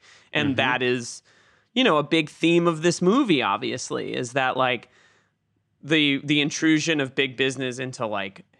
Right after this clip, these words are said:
Speaker 1: healthcare, and, you know, this is a side theme, security or law enforcement, is when tragic, shitty things happen, right? And, and everyone's chasing the buck.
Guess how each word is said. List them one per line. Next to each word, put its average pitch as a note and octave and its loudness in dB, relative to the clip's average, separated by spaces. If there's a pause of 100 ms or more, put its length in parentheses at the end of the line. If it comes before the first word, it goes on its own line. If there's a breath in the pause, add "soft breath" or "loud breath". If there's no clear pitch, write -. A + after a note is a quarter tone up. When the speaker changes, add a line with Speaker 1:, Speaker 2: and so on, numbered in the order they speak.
Speaker 1:
healthcare, A2 -2
and, C3 -2
you D#3 2
know, G#2+ -2
this C3+ 0
is C3+ -6
a C3+ -6
side D#3 0
theme, A2 -8
security A#2+ -2
or A2 -4
law C3 2
enforcement, A2 -6 (320 soft breath)
is B2 -4
when A#2+ -2 (480)
tragic, B2+ -2 (260)
shitty B2+ -2
things A#2+ -6
happen, A2+ -4
right? A2 -2
And, A2+ -6
and B2 -2
everyone's A#2 -4
chasing A2+ -6
the G2 -14
buck. F#2+ -10